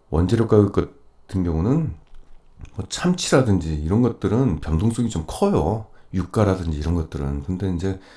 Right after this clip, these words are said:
보통 일반 원재료는 그렇게 변동성이 크지는 않습니다. 그래서 이러한 흐름이 앞으로 계속적으로 이어지게 될 것 같고요. 그렇게 된다면 우리가 앞으로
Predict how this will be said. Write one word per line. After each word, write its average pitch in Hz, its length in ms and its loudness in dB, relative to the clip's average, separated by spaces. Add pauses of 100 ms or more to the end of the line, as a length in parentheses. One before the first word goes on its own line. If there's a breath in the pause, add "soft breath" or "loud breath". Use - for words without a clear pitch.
(260 soft breath)
보통 90 240 -2
일반 120 340 8
원재료는 95 680 4
그렇게 98 240 0
변동성이 98 460 0
크지는 - 380 0
않습니다. 82 420 -2
그래서 85 320 -4 (420 soft breath)
이러한 117 360 6
흐름이 117 280 2
앞으로 113 280 -2
계속적으로 101 480 -2
이어지게 92 500 0
될 78 300 -2
것 101 240 -4
같고요. 78 580 -4 (480 soft breath)
그렇게 117 220 0
된다면 117 380 2
우리가 98 280 0
앞으로 87 380 -4